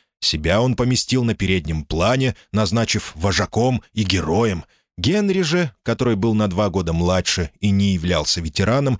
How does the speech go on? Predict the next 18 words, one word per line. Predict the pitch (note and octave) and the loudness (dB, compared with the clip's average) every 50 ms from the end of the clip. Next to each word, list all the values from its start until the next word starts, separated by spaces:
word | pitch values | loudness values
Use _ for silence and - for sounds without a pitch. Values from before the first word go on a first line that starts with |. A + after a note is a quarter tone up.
| - - - | -6 -6 -2
ни | G2+ A2 | 0 0
одной | A2+ A2+ G2+ A#2 A#2+ A2+ A2 | 0 0 0 0 0 0 -2
из | - A2+ - - G2 | -2 -2 -2 -2 -2
войн, | F2 F2+ G#2 G#2+ G#2 G#2 G2 - - - _ _ _ _ | 0 0 2 2 2 0 -2 -4 -8 -16 _ _ _ _
отводилась | - F2 F#2+ - - G#2 F#2 G2 E3 F3+ E3+ D3+ - - | -4 -4 -4 -2 -2 -2 0 2 0 2 0 0 -2 -2
роль | G#2+ G2+ A#2 C3 C3+ A#2 E2 - - | 0 0 2 2 0 -2 -4 -6 -10
ложной | E2 D#2+ D#2+ D#2+ F2 F2+ E2 D#2+ F2 F2+ | -6 -4 0 0 0 0 0 0 0 0
цели. | - - - - D2 D2 C#2+ D2 C#2 C2+ C#2 - - _ _ _ _ _ _ _ _ | 0 0 -2 -2 -2 -4 -6 -6 -8 -10 -10 -12 -14 _ _ _ _ _ _ _ _
Похоже, | - E2+ F2 - C#3+ E3+ D3 F3 | -4 -4 -2 0 0 0 2 2
его | F3 D#3+ E3 | 2 0 0
совсем | - - D#3 - - F3 E3 | 0 -2 -2 0 0 0 2
не | E3 D#3 | 2 0
смутило, | - - F3 F3 - - G3 F3 A2 F2 | 0 0 0 -2 0 0 0 0 0 0
что | - - - F#2+ | -2 -2 -4 -4
в | - - | -4 -2
процессе | - A2 G#2+ - - E3 F3 - - - | -2 -2 -2 0 0 0 0 0 0 -2
Генри | F#2+ D#2 D2+ G#2+ A#2 A#2+ A2+ G#2+ | -2 -2 0 0 0 2 2 0
заснул. | G#2+ F2 G2+ A2 - - - F#2 D#2+ C#2+ C#2+ C#2+ | 0 0 0 0 0 0 -2 -2 -2 -4 -4 -10